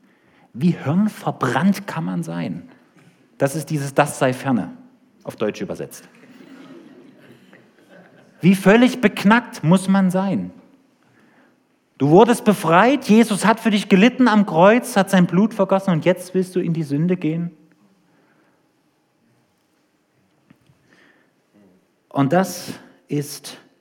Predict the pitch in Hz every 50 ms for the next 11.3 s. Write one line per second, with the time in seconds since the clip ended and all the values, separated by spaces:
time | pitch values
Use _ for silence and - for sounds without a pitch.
0 | _ _ _ - 135 135 - 135 131 131 - 135 127 - - - 139 131 123 -
1 | - 165 185 190 185 185 175 170 160 156 156 - - 143 139 131 - - 135 131
2 | 131 131 123 127 127 123 123 113 104 95 - - - - - _ _ - _ _
3 | _ - 147 139 139 - 151 160 170 180 190 190 196 190 - 147 147 143 147 -
4 | - 131 127 127 127 - 135 127 123 - - - - - - 147 151 151 131 -
5 | 151 143 147 165 175 170 156 165 165 170 170 - 135 131 123 123 127 123 - 151
6 | 151 147 135 - - 143 135 131 135 123 117 120 127 127 127 - - 131 120 120
7 | 123 123 113 113 110 110 113 113 113 110 110 123 - - 120 117 113 110 107 107
8 | - - 180 156 135 127 110 - 101 95 85 80 87 - _ _ _ _ _ _
9 | - - 120 117 117 - 120 113 127 151 185 180 - - - - - - _ _
10 | _ _ _ _ _ _ _ _ _ _ _ - 131 123 127 127 120 117 120 120
11 | 120 113 98 92 82 78